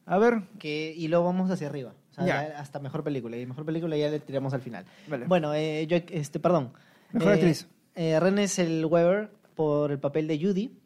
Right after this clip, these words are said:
Speaker 2: es la favorita, paga unos con uno, uno punto cero tres, o sea, nada.
Speaker 1: Nada.
Speaker 2: Nada, o sea, no te
Speaker 1: O
Speaker 2: paga
Speaker 1: sea,
Speaker 2: nada.
Speaker 1: Scarlett Johansson queda atrás.
Speaker 2: Eh, sí.
Speaker 1: Scarlett Johansson
Speaker 2: Eh,
Speaker 1: es
Speaker 2: Scarlett
Speaker 1: por
Speaker 2: Johansson es la segunda favorita.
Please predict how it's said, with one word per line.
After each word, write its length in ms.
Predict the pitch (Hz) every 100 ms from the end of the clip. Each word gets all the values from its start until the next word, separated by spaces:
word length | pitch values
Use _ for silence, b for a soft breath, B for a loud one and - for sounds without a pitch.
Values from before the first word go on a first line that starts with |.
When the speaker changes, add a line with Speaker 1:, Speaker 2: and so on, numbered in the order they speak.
| - -
Speaker 2:
es 80 |
la 80 | 147
favorita, 460 | 147 143 170 202 185
paga 180 | 165 143
unos 380 | 147 143 147 -
con 300 | - 139 139 139
uno, 320 | 151 147 147
uno 260 | 175 147 143
punto 220 | 147 135
cero 160 | 127 127
tres, 180 | 110 92
o 40 |
sea, 140 | 98
nada. 360 | 107 120 90 104 - - -
Speaker 1:
Nada. 480 | 131 151 208 - -
Speaker 2:
Nada, 280 | 135 113 92
o 40 | -
sea, 120 | 120
no 60 | 110
te 60 |
Speaker 1:
O 40 | 131
Speaker 2:
paga 120 | 156
Speaker 1:
sea, 20 |
Speaker 2:
nada. 60 | 151
Speaker 1:
Scarlett 320 | 185 196 170
Johansson 320 | 151 190 185
queda 180 | 175 151
atrás. 520 | 139 185 165 151 - _ _
Speaker 2:
Eh, 440 | - 131 131 127 127
sí. 260 | 127 143 127 _ _ _ _
Speaker 1:
Scarlett 300 | 139 170 196 180
Johansson 440 | 165 196 185 180
Speaker 2:
Eh, 20 | 165
Speaker 1:
es 40 |
Speaker 2:
Scarlett 260 | - 202 208
Speaker 1:
por 80 | 196
Speaker 2:
Johansson 280 | 208 208
es 100 | 202
la 80 | 196
segunda 300 | 175 175 175
favorita. 440 | 170 147 135 98